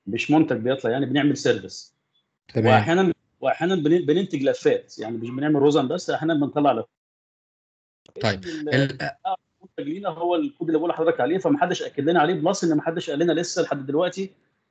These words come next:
Speaker 1: بالنسبة للأكواد المخلفات أو أكواد السيرفيس هنعمل إيه؟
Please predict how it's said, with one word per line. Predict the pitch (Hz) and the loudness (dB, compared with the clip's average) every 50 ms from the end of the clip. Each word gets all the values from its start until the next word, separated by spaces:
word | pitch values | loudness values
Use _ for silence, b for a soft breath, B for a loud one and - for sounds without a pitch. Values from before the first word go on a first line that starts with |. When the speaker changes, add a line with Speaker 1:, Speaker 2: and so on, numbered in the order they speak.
| _ | _
Speaker 1:
بالنسبة | 120 127 131 160 170 170 156 160 160 | -2 2 4 4 4 4 4 4 4
للأكواد | 151 139 135 127 127 127 127 120 123 - - 165 165 | 4 2 0 -2 -4 -6 -6 -6 -8 -2 0 2 4
المخلفات | 165 151 139 123 - 139 135 131 123 139 135 131 | 4 4 2 2 0 -2 -4 -2 -2 -2 -4 -2
أو | - 127 127 | -2 -2 -2
أكواد | 123 - 165 170 175 | 0 0 0 0 0
السيرفيس | 175 - - 202 202 196 208 - 156 | 0 0 0 0 0 0 -2 0 0
هنعمل | 160 160 156 147 131 120 | 2 2 4 2 2 0
إيه؟ | 104 90 | -4 -6